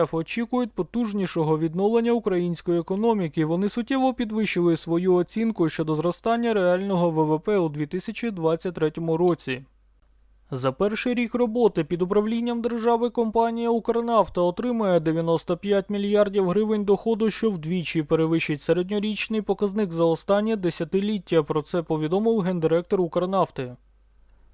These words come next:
Він зазначив, що чистий прибуток компанії за перше півріччя дві тисячі двадцять третього року становив чотирнадцять мільярдів гривень.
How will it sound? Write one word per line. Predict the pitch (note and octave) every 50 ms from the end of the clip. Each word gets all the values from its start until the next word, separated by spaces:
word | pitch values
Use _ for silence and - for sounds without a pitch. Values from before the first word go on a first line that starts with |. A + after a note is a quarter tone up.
| _ _ _ _ _ _ _ _ _ _ _ _
Він | C#3+ C#3 D#3+ F3 F3+
зазначив, | F#3 G#3 G#3+ G#3+ A3+ A#3+ A#3 G#3+ F3+ - - C3+ B2 A#2+
що | - - C#3
чистий | - - A3 A#3 - - B3+
прибуток | A#3 - B3 A#3 A3 B3 B3 A3 A#3 A3
компанії | - A3 G#3+ G3+ G#3+ G#3+ A3 A3+ A3 A3+ A3+ A3+
за | A3 G3 G3+
перше | F#3+ - G#3 G#3 G3+ - A3
півріччя | G3+ - G#3+ G3+ G3 G3 G#3+ G#3 F#3 - A3 G#3+
дві | G3 F3+ E3+ E3
тисячі | E3 F3+ F3+ - F3+ D#3+ - E3+ D#3
двадцять | D#3 D#3 E3+ F3+ F3 - G#3+
третього | G3+ G#3+ G#3 G#3 A3 G#3 G3 G#3
року | A3 A3+ A3+ - A#3 G#3+
становив | - - G3 F3+ E3+ E3 F#3+ A3 G#3+
чотирнадцять | - - F3+ E3 F3 E3+ F3 F#3 G3 G3+ - A3+ G#3
мільярдів | F#3+ F#3 E3+ E3 D#3+ E3 D#3+ D3+ D#3 D#3+ D#3+ D#3+
гривень. | D#3+ E3 G#3 G#3+ G3+ E3 D3 C3 A#2